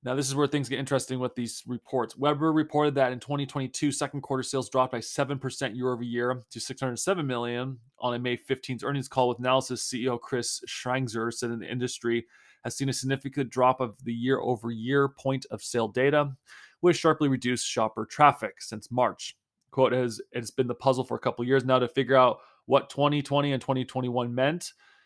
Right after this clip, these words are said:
He said on the call, "We believe the pandemic heightened consumer engagement in the category and established a new base of operations." I think people are tired of staying at home. And because of that, people are not gonna wanna stay at home and grill as much.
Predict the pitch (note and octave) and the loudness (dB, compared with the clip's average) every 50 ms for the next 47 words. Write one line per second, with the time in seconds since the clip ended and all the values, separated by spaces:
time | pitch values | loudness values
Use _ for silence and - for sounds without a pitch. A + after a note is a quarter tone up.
0 | _ _ _ - B2+ - - C3+ C3 C3 B2 B2+ - C#3+ C#3 C#3+ D3 D3 C3+ C3+ | _ _ _ -10 -8 -4 0 0 0 0 0 0 4 8 10 10 10 8 6 2
1 | B2 B2 B2 C3+ B2+ A#2 B2+ A2 B2 C3 A#2+ G#2+ B2+ B2+ B2+ B2+ A#2+ - C3 A#2 | 0 0 0 0 0 0 -2 -2 -2 -2 -2 0 -2 -2 -2 -2 -2 0 -2 -2
2 | A#2 A#2+ A#2+ C3 A2+ - - C3+ B2+ B2 B2 A#2+ G#2 B2 C3+ B2+ A#2 C#3 D3 B2+ | -2 -4 -8 -10 -10 -8 -6 -6 -6 -6 -6 -4 0 0 0 0 0 -2 -4 -4
3 | B2+ B2 A#2 A#2 - - C#3 C#3+ D3 C3 D#3 D#3+ D#3+ E3 E3+ D3+ - - C3 B2 | -4 -6 -8 -6 0 2 2 2 2 2 2 4 4 4 2 0 -4 -8 -8 -6
4 | A2+ - - - B2+ B2+ B2 C3 C3 - A2 G#2+ G#2 A2 A#2+ B2+ B2 - A2 A2 | -6 -6 -2 2 2 2 2 0 -2 -4 -6 -8 -6 -6 -4 -4 -4 -2 -4 -4
5 | A2+ A2 - G2+ - G2+ G2+ - G#2+ G2+ G2 F#2+ - - F2+ F#2 F#2 - - - | -4 -6 -10 -12 -10 -10 -10 -8 -8 -8 -8 -8 -10 -12 -16 -16 -20 -20 -20 -20
6 | _ _ _ _ _ _ _ _ _ _ _ _ _ _ _ _ _ - C3+ D#3+ | _ _ _ _ _ _ _ _ _ _ _ _ _ _ _ _ _ -8 -6 -6
7 | D#3+ C#3 F3 F3 - F3 E3+ D3 - C3+ B2+ C3 B2 A#2 G#2+ - - A#2 G#2+ G2 | -2 0 0 0 2 2 0 2 2 2 2 2 2 0 -4 -6 -6 -6 -6 -8
8 | G2 - G#2+ G#2+ G#2+ F#2+ - _ _ _ _ - - - - - _ - - A2+ | -12 -12 -10 -10 -10 -12 -16 _ _ _ _ -20 -20 -20 -20 -20 _ -12 -8 -4
9 | A2+ B2+ - C#3 D#3 D3 C3 A#2+ A#2+ A#2 - C3+ C3 - C3 B2 B2+ B2+ B2+ - | -4 -2 0 2 2 2 4 2 2 0 0 -2 0 2 2 2 2 0 0 0
10 | C3+ C3 B2+ A#2 A2+ A#2+ B2 C3 C3+ C3+ C3+ C3+ C3 C3+ - C3+ C3 C3+ B2+ B2+ | -2 -2 -2 -2 -2 0 0 0 2 0 0 0 0 -2 -2 -2 -2 -2 0 -2
11 | D3 D3+ D#3 D3+ B2+ A#2 D3+ F#3+ F#3+ D3 B2+ G#2+ G#2 A2+ A2 - - - - - | -2 -2 -2 -4 -2 0 2 4 4 4 2 0 -2 -6 -6 -6 -8 -12 -12 -12
12 | - | -14